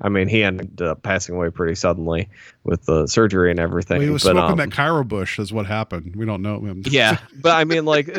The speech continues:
Speaker 1: this is somebody definitely, like, going through a midlife crisis and, uh, really contemplating death and everything.
Speaker 2: Mm-hmm.
Speaker 1: And, um, it, it's got some interesting s-, things to say about it. It gets a little too preachy at the very end. <laughs>
Speaker 2: Yeah.
Speaker 1: But, um,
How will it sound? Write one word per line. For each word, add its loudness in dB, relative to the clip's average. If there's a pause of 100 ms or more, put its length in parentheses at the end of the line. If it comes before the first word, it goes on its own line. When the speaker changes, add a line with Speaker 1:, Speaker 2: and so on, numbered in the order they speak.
(120)
Speaker 1:
this -4
is -2
somebody 2
definitely, 0
like, 0
going 0
through 2
a 0
midlife 2
crisis -2 (540)
and, 0
uh, 4 (240)
really 4
contemplating -4
death 0
and -2
everything. -2
Speaker 2:
Mm-hmm. -6 (360)
Speaker 1:
And, 0
um, 0 (280)
it, 2
it's 4
got 4
some 4
interesting 2
s-, -6
things -2
to -4
say 0
about 2
it. -2
It -4
gets -2
a 2
little 4
too 0
preachy 2
at 2
the -4
very 2
end. 0 (360)
<laughs> 0 (360)
Speaker 2:
Yeah. -4
Speaker 1:
But, 4
um, 2